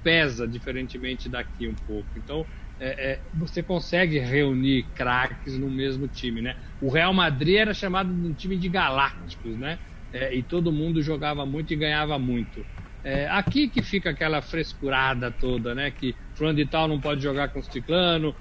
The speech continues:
fulano de tal tem a mesma posição do ciclano, então não dá pra escalar. Eu acho que os melhores jogadores sempre têm que estar em campo.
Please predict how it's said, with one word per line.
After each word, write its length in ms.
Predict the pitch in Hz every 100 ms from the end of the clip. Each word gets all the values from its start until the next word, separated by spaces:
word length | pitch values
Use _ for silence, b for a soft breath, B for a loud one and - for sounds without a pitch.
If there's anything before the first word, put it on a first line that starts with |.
| -
fulano 160 | 160 160
de 100 | 151
tal 220 | 156 160
tem 120 | 165
a 60 | 143
mesma 300 | 151 160 151
posição 500 | 151 139 135 151 143
do 60 | 131
ciclano, 420 | 131 120 143 143
então 180 | 135 147
não 120 | 143
dá 160 | 143
pra 120 | 139 135
escalar. 800 | - 135 127 151 175 165 160 b b -
Eu 140 | 156
acho 180 | 190 -
que 60 | 190
os 100 | 175
melhores 500 | 170 160 196 190 170
jogadores 800 | 160 147 131 156 190 180 185 - - -
sempre 640 | - - 190 214 202 180
têm 200 | 180 180
que 100 | 165
estar 220 | - 175
em 80 | 175
campo. 480 | - 123 110 -